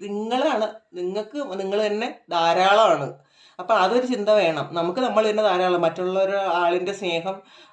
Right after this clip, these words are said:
നമ്മളിനി ബെഗ് ചെയ്യേണ്ട ആവശ്യമില്ല എന്നൊരു തോന്നൽ നിങ്ങൾക്ക് വരുമ്പം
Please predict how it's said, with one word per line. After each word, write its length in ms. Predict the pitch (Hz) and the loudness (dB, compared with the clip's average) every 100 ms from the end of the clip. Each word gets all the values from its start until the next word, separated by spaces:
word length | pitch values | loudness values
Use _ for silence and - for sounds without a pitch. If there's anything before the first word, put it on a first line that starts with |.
| 185 | -8
നമ്മളിനി 560 | 180 180 185 196 190 - | -2 -2 -2 -4 -6 -6
ബെഗ് 200 | 175 165 | -4 0
ചെയ്യേണ്ട 280 | 175 180 175 | 4 4 4
ആവശ്യമില്ല 540 | 180 160 165 196 170 | 2 2 0 -6 -4
എന്നൊരു 280 | 170 175 180 185 | -2 -2 -2 -2
തോന്നൽ 480 | 175 180 190 196 | 0 0 0 -2
നിങ്ങൾക്ക് 440 | 180 180 208 220 262 | 0 0 0 -2 -4
വരുമ്പം 520 | 180 160 175 311 | -4 -4 -6 -8